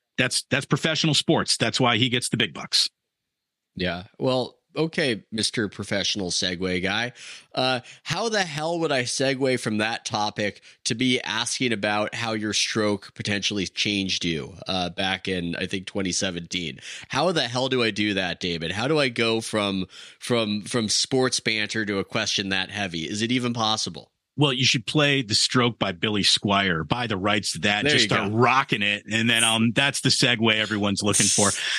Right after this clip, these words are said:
Speaker 1: It was, uh, it, it, it was certainly a moment, man, because the stroke happened in what's called the pons region of the brain, which affects speech and balance.
Speaker 2: Wow.
Speaker 1: And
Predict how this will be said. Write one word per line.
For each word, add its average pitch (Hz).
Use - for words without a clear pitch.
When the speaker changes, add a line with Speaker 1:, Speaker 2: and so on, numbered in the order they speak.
Speaker 1:
It 170
was, 165
uh, 143
it, 156
it, 147
it 131
was 135
certainly 160
a 175
moment, 165
man, 92
because 120
the 110
stroke 143
happened 101
in 104
what's 104
called 113
the 95
pons 131
region 131
of 117
the 117
brain, 113
which 123
affects -
speech -
and 107
balance. 92
Speaker 2:
Wow. 71
Speaker 1:
And 104